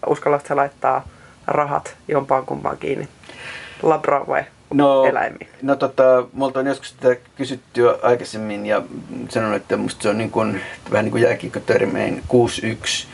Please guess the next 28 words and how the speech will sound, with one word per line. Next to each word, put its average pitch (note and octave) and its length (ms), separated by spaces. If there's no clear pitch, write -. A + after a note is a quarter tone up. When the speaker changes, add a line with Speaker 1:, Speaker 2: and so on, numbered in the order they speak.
Speaker 2:
että - 300
tota, - 600
ei, - 580
että - 280
tota, - 360
kyllä - 180
se, - 240
ö, - 280
tähän B2+ 260
asti G#2 360
saatu, G#2+ 360
saatu G#2 360
niin G2+ 160
kuin F#2+ 100
varsinainen, G#2 580
ö, A#2+ 320
näyttö, A2 560
olkoonkin, G#2+ 360
että A2 100
se A2+ 80
on A2 80
niin G#2+ 100
kuin A#2 120
puutteellista, - 580
niin A1 140
kuin - 240
sopii - 380
tähän F#2 320